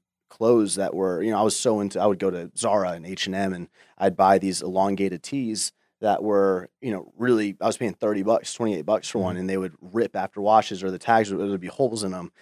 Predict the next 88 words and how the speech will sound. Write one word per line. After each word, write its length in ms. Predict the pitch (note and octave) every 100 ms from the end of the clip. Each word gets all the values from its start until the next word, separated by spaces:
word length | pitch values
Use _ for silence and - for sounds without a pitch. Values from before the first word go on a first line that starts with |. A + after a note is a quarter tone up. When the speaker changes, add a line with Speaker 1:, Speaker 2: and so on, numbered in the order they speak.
| _ _
Speaker 1:
uh, 240 | E2+ F#2 F2+
'cause 120 | G#2+
they 60 | G#2
were 80 | F#2
just 160 | -
really 180 | A2 G2
cheap 180 | - -
material. 460 | - C#3 C3+ G#2+
So 100 | -
I 20 | G2+
was, 80 |
you 40 | A#2
Speaker 2:
You 60 |
Speaker 1:
know, 60 | B2+
Speaker 2:
like 80 | A#2
Speaker 1:
what 100 | C3+
Speaker 2:
the 60 |
Speaker 1:
if 20 | G#2
Speaker 2:
way 160 | G2+
they 100 | F#2
looked, 320 | F2+ A2 A2 -
the 60 |
way 120 | F#2
they 140 | D#2+ E2+
Speaker 1:
Yeah, 240 | D#3+ F3+ A#2
the 60 |
Speaker 2:
fit. 40 | A#2
Speaker 1:
style 300 | - E3 F3
was 160 | C#3
pretty 160 | C3 B2
cool. 220 | - E3
Speaker 2:
Yeah. 40 |
Speaker 1:
So 120 | F#3 B2+
I 20 |
was 60 |
like, 40 | A2
"Man, 140 | C3+
what 100 | C3+
if 140 | F3+ D#3+
we 80 |
make, 320 | C#3+ B2+ A#2+ C#3+
you 40 |
know, 140 | G2+
some, 320 | G#2 - G2 F#2+
some 180 | -
sleek 320 | F#2+ - B2+ -
shirts? 340 | - A#2+ B2+
What 80 | A#2
if 100 | D3
we, 220 | B2 G2 - _ _
you 80 | B2+
know, 60 | G2+
have 200 | G2+ E2 -
s-, 140 | - _ A#2
small 320 | - B2 A2
waist, 260 | G#2+ B2
some 140 | B2 G#2
guys 180 | A2 G#2+
that 60 |
work 200 | F#2+ G2+
out 240 | G#2+ G#2+ -
typically 220 | F#2+ G#2
have 120 | G2
a 40 | E2
broader 340 | F#2 F#2 F#2+
chest. 300 | E2+ G2+ G#2
What 100 | G2+
if 60 | C3
we 100 | A2+
taper 400 | - G#2 A2 A2
the 60 | F#2+
measurements 440 | G2 G2 A#2 A#2
in, 160 | C3+ C#3+
Speaker 2:
Mm-hmm. 100 | A2 _ -
Speaker 1:
make 140 | G2+
'em 80 | G2
a 20 |
little 140 | A2 A#2+
bit 100 | -
longer?" 460 | F2+ G2 A#2+ G#2+
'Cause 140 | F#2+ F2+
shirts 320 | - G2 -
were 60 |
always 180 | G2 F2+
really 160 | F#2+ F2
short 260 | - G2
on 140 | A2 E2+
me. 180 | D#2+